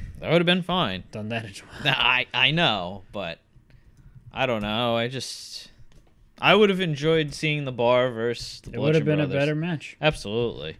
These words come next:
Speaker 2: Or at least a more compelling match.
Speaker 1: Yeah, because the Bludgeon Brothers were already in a feud with the New Day and the Usos. They already did their thing.
Speaker 2: Mm-hmm.
Speaker 1: What was that, a Mania, right? Or was that
Speaker 2: Uh,
Speaker 1: post-Mania? It was Money in the Bank?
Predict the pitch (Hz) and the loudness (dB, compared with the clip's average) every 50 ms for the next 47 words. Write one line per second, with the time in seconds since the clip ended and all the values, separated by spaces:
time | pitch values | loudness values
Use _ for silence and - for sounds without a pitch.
0 | - - 117 117 123 139 143 135 - 143 127 131 131 123 - 120 117 104 - - | -12 -8 -4 -4 -2 -2 -2 -2 -2 -4 -4 -2 -4 -4 -6 -8 -12 -10 -8 -6
1 | 127 127 120 110 101 95 90 87 90 90 - - - _ _ _ - 247 247 131 | -4 -4 -4 -6 -8 -12 -14 -14 -16 -16 -16 -18 -20 _ _ _ -2 0 0 0
2 | 87 80 - _ _ _ _ _ - 113 104 135 131 127 113 - - - - - | 0 -4 -10 _ _ _ _ _ -8 -6 -2 -2 -2 -2 -2 -6 -8 -10 -12 -14
3 | - _ _ _ _ _ _ _ _ _ - - 110 107 104 90 - - _ _ | -16 _ _ _ _ _ _ _ _ _ -8 -4 -2 -2 -2 -4 -8 -16 _ _
4 | - 107 101 104 101 117 104 98 101 101 104 107 107 101 101 101 98 92 92 92 | -8 -6 -6 -6 -6 -8 -10 -8 -8 -6 -6 -6 -8 -10 -10 -10 -10 -8 -8 -8
5 | - 92 98 95 95 98 101 107 107 104 104 107 104 - - 131 147 196 170 127 | -10 -10 -8 -8 -6 -6 -6 -4 -4 -4 -6 -6 -8 -8 -4 -2 -2 -2 -2 -2
6 | 110 104 - - 104 95 101 101 98 98 95 98 92 92 92 95 92 90 87 87 | -4 -6 -8 -10 -10 -8 -6 -6 -8 -6 -6 -6 -4 -4 -4 -4 -6 -6 -6 -8
7 | 90 90 90 90 92 101 - - - 98 92 101 107 101 - - 110 92 92 92 | -8 -8 -10 -10 -12 -14 -16 -14 -12 -10 -8 -6 -8 -8 -8 -10 -10 -8 -8 -8
8 | 92 95 98 - - 87 87 92 98 101 98 95 92 85 90 101 - 71 76 78 | -8 -10 -12 -14 -14 -14 -12 -12 -10 -10 -10 -10 -10 -10 -12 -12 -10 -12 -12 -12
9 | - - - 87 90 90 104 - 135 143 135 123 104 90 - _ _ _ _ _ | -14 -14 -14 -12 -12 -12 -10 -8 -6 -6 -6 -6 -8 -14 -18 _ _ _ _ _
10 | _ _ - 139 123 95 82 78 71 76 82 95 123 170 226 262 - - 101 113 | _ _ -10 -8 -8 -6 -8 -8 -8 -8 -8 -8 -6 -8 -8 -10 -12 -14 -12 -12
11 | 180 285 277 _ _ _ _ _ - 120 120 113 113 113 113 110 107 113 113 117 | -12 -12 -16 _ _ _ _ _ -20 -16 -12 -10 -6 -4 -4 -2 -2 -2 -2 -2
12 | 117 117 120 120 120 117 117 120 107 101 98 92 90 87 85 95 107 - - 98 | -2 0 0 0 0 0 -2 -4 -4 -6 -6 -8 -8 -10 -10 -12 -14 -16 -16 -16
13 | 95 - - - - - - - - - - 107 101 113 110 101 95 95 120 175 | -16 -16 -18 -18 -16 -16 -16 -18 -18 -16 -12 -12 -10 -10 -10 -10 -8 -8 -8 -8
14 | 240 - - - | -8 -10 -14 -20